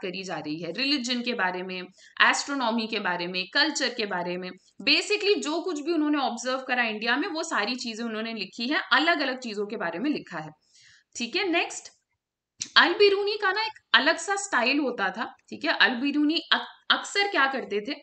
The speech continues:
हमेशा नहीं पर अक्सर क्या करते थे, वो जब एक चैप्टर स्टार्ट करते थे तो चैप्टर की शुरुआत एक क्वेश्चन के साथ होती थी and फिर उस चैप्टर में वो उस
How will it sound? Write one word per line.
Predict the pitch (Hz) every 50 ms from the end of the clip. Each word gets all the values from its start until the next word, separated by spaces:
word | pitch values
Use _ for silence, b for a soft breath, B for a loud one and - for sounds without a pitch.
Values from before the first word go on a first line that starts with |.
| b b b b b b b b
हमेशा | 247 233 254 294 349 415 - 427 415
नहीं | 349 330 453
पर | - - 392 370
अक्सर | - - 214 233 - - - 403 427
क्या | - - 320 294
करते | 302 302 262 214 202 214 233
थे, | 233 233 294 370
वो | 320 262 269
जब | 240 277 254 247
एक | 302 302 -
चैप्टर | 285 226 202 202 - 302 320
स्टार्ट | 330 - 277 233 220 226 -
करते | - 226 214 214 208 208
थे | 208 240 339 320 b b b b b b _ -
तो | 294
चैप्टर | 277 285 320 254 254 247 - - - 381
की | 359 - 403
शुरुआत | 392 - 330 285 262 285 277 339 359 - -
एक | - - - - -
क्वेश्चन | 269 262 262 262 - - 339 330 359
के | 311 330
साथ | 330 - 247 220 214 -
होती | 240 202 196 - 208 208
थी | 202 277 277 - - b b b b b b
and | 247 302 320 311
फिर | - - 427 440
उस | 453 466 - - -
चैप्टर | 359 269 269 - - 320 320 302
में | 285 311 403
वो | 311 285 277 294
उस | 330 339 -